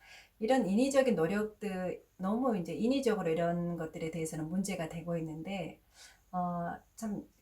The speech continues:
개인적으로 봤을 때 이거는 참 바람직한 방향은 아니다라는 생각이 듭니다.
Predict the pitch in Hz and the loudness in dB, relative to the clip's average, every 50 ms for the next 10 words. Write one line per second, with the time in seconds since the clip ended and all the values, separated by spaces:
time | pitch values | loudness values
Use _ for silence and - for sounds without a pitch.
0 | _ _ - 202 220 247 247 262 226 190 175 175 170 - 180 160 160 175 165 170 | _ _ -2 0 0 4 4 4 4 4 2 0 -2 -4 -6 -6 -4 -4 -4 -4
1 | 170 - 254 240 - - 170 175 202 240 233 240 226 196 185 175 175 180 175 175 | -4 -4 -6 -6 -4 0 2 4 4 4 4 4 2 2 2 0 0 -2 -2 -2
2 | 170 156 156 180 196 208 208 - 170 175 208 233 247 220 185 156 147 - 165 - | -2 -2 -2 -4 -4 -6 -6 -2 0 0 4 4 4 4 4 2 -2 -4 -6 -6
3 | 214 214 202 190 175 - 175 208 247 285 294 - - 180 175 170 160 156 - 170 | -4 -4 -2 -4 -4 -6 -6 -4 -4 -4 -6 -4 -2 -2 0 0 -2 -6 -10 -12